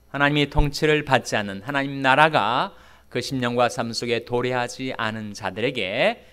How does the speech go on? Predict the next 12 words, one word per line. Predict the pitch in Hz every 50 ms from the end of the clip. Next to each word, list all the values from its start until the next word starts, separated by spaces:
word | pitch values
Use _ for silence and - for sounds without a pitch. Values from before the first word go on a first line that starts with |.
| - _ -
전국 | - 123 117 110 107 -
복음을 | - 113 110 110 110 110 110
전파하셔서 | - - 131 131 139 143 - - 143 143 139 135 - 139 131 - 170 143 107 82 - - - - _ - _ _
그들을 | - - 120 120 117 113 110
하나님의 | 113 107 104 104 104 98 95 -
백성들로, | - 127 - - - 147 135 127 120 123 127 135 131 113 95 98 113 139 175 220 - - - - _ _ _ _
어, | - - -
삼으시는 | - - - - 110 101 101 107 101 - - 113 113 120 127 127 - _
사역이었습니다. | - - - - - - - - - - - - - _ _ _ _ _ _ _ _ _ _ _ - - _ _ - - _ _ - - - _ - _ _ _ - _ _ _ _ _
그럼 | - 95 85 85
믿는 | 85 95 98 104 104 95 90
자든지 | 95 92 - 95 90 92 95 - 131 113 87 - - -